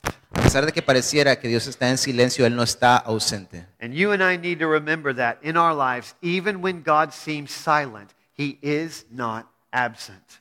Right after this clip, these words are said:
Speaker 1: Y usted y yo necesitamos de recordar eso, que cuando inclusive Dios parece estar en silencio, Él no está ausente.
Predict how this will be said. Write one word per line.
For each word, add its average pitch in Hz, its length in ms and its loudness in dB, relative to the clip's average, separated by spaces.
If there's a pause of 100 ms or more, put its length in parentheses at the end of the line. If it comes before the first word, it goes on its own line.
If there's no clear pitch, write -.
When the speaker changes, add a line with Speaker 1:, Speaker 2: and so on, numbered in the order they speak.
(140)
Speaker 1:
Y 120 40 0
usted 127 220 4
y 135 40 6
yo 139 100 4
necesitamos 139 500 -2
de 147 100 6
recordar 127 420 4
eso, 131 240 0
que 107 100 -4
cuando 110 400 2
inclusive 120 560 2
Dios 120 200 2
parece 127 260 0
estar 127 180 0
en 127 120 2
silencio, 127 400 2
Él 120 80 0
no 120 80 -2
está 135 260 4
ausente. 101 540 0